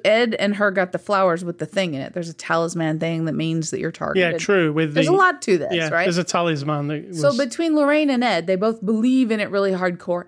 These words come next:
Speaker 1: and they're super in love with each other, and co-, some could say they just have innocent hearts. They
Speaker 2: Like,
Speaker 1: want
Speaker 2: they're everything.
Speaker 1: They are everything.
Speaker 2: Yeah.
Speaker 1: But then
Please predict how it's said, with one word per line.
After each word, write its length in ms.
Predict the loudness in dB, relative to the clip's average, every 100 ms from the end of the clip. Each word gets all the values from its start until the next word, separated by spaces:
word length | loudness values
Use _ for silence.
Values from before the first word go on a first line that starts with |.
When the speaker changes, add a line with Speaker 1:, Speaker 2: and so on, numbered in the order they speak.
| _ -6
Speaker 1:
and 680 | 0 2 4 2 2 2 -2 -2
they're 240 | 0 0
super 640 | -2 -4 0 2 4 2 0
in 120 | 0
love 180 | 2 4
with 140 | 2 -2
each 220 | -6 -6
other, 380 | -4 -2 -4 -2
and 520 | 0 2 2 0 -2 -8 -14
co-, 220 | -10 -6
some 300 | 0 2 2
could 160 | 0 0
say 400 | -2 -2 -2 -8 _ _ _ _
they 100 | -4
just 160 | -2 2
have 160 | 2 2
innocent 440 | 2 2 0 -4
hearts. 580 | -4 -2 -2 -2 -12 -10 0
They 80 | 2
Speaker 2:
Like, 120 | 4
Speaker 1:
want 120 | 4
Speaker 2:
they're 240 | 4 4 2
everything. 500 | 2 0 -4 -8 -10 _ _ -4
Speaker 1:
They 220 | 2 4
are 100 | 6
everything. 520 | 4 2 0 0 -4 -2
Speaker 2:
Yeah. 140 | -2
Speaker 1:
But 60 | 0
then 380 | 2 2 0